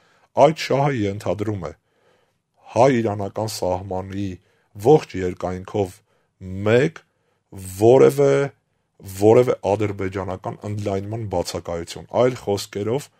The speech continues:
որքանով որ մենք ենք շահագրգիռ պատկերավոր ասում ենք, չէ, ոչ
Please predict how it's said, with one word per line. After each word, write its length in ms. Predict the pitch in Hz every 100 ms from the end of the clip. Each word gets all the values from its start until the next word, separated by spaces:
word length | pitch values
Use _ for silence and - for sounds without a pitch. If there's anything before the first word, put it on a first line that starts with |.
| _ _ _ _ _ _ _
որքանով 600 | 101 117 117 - 120 123 127
որ 240 | 117 110
մենք 240 | 110 110 -
ենք 180 | 123 98
շահագրգիռ 720 | - 90 87 92 90 95 85
պատկերավոր 720 | - 85 - 87 85 87 92
ասում 320 | 85 - 92
ենք, 140 | 78 -
չէ, 80 | 101
ոչ 220 | 92 87